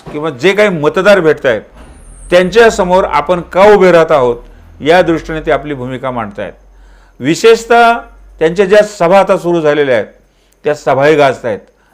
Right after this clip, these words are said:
त्याचं कारण असं की, करमाळा तालुक्यातील प्रचाराची बुलंद तोफ म्हणजे शेतकरी संघर्ष सं-, सेनेचे, शेतकरी संघर्ष संघटनेचे, अ, नेते माननीय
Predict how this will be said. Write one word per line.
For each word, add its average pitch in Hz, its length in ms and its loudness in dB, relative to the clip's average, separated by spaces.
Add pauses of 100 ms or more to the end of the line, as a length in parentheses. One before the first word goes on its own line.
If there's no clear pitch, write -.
(100)
त्याचं 135 220 -6 (140)
कारण 175 260 2
असं 127 300 -2 (720)
की, 147 400 0 (180)
करमाळा 156 400 0
तालुक्यातील 151 680 0 (260)
प्रचाराची 147 540 -2
बुलंद 165 520 0
तोफ 151 280 0 (1040)
म्हणजे 165 580 0
शेतकरी 180 460 -4
संघर्ष 160 460 -2 (360)
सं-, 127 460 -6
सेनेचे, 147 460 -12 (180)
शेतकरी 175 340 -6
संघर्ष 170 420 -6
संघटनेचे, 151 680 -8 (680)
अ, 120 120 -6
नेते 156 560 0 (760)
माननीय 165 460 -2